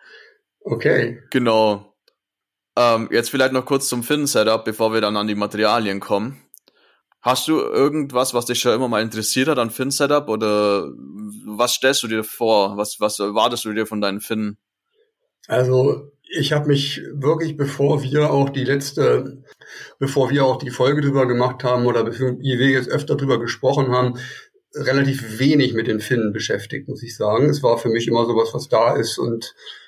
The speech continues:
Speaker 1: äh, so wie es eine Gegebenheit. Ähm, gerade wo wir jetzt drüber gesprochen haben, fand ich tatsächlich diese Single-Fin auch echt interessant, weil man, weil ich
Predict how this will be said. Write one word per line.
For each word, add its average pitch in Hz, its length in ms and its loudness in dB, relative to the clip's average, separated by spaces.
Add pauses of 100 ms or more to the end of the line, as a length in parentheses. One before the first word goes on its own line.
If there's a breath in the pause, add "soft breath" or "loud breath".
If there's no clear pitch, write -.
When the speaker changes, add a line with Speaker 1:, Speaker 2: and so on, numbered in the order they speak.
(120 loud breath)
Speaker 1:
äh, 117 260 2
so 113 200 -6
wie 110 100 -12
es - 200 -12 (280)
eine 123 240 4
Gegebenheit. 123 800 0 (400 loud breath)
Ähm, 123 440 2
gerade 135 380 2
wo 139 140 4
wir 143 80 2
jetzt 135 180 -2
drüber 139 180 2
gesprochen 131 460 0
haben, 147 200 4
fand 143 260 2
ich 131 140 -4
tatsächlich 139 500 0
diese 120 240 0
Single-Fin 120 760 0 (180)
auch - 200 -2
echt - 300 -6
interessant, 123 640 -4
weil 117 140 0
man, 113 320 0
weil 127 140 0
ich 120 140 -8